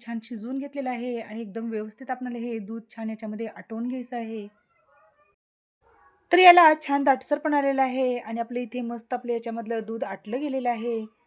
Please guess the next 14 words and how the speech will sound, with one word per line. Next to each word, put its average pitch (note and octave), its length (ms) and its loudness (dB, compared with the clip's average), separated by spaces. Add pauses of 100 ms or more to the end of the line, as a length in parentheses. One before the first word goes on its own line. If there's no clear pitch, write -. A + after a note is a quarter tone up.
(280)
तर D#4 60 4
आपल्याला F4 400 6
या C#4+ 260 4
स्टेजला C#4 340 0
आपल्याला C4+ 280 -2
इथे C4+ 260 -6
सगळ्यात A3+ 420 -6
शेवटी C4 340 -6
आपल्याला A#3+ 460 -4
वेलची G#3+ 420 -10
पावडर A3+ 300 -4
घालून C4+ 240 -6
घ्यायचं B3 260 -8
आहे. A3+ 300 -10